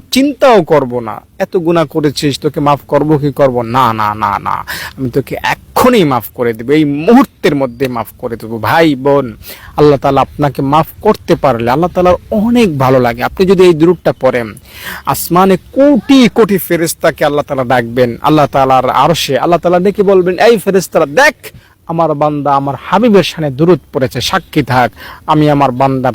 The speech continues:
তামাম জিন্দেগির গুনাহ এই দুরূদের উসিলায় মাফ করে দিলাম।" কিন্তু আপনি যখন জেনা করেন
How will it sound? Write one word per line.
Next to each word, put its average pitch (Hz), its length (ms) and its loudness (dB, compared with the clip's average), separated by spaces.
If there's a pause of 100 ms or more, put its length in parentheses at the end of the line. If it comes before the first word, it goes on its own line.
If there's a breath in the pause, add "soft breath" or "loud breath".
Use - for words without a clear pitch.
তামাম 143 400 2
জিন্দেগির 131 560 0
গুনাহ 143 300 0
এই 202 120 4
দুরূদের 139 380 2
উসিলায় 170 320 0
মাফ 123 300 -2 (120)
করে 123 200 0
দিলাম।" 113 320 -2 (320 loud breath)
কিন্তু 233 220 2
আপনি 156 220 -2
যখন 135 320 -2
জেনা 139 320 2
করেন 107 420 -2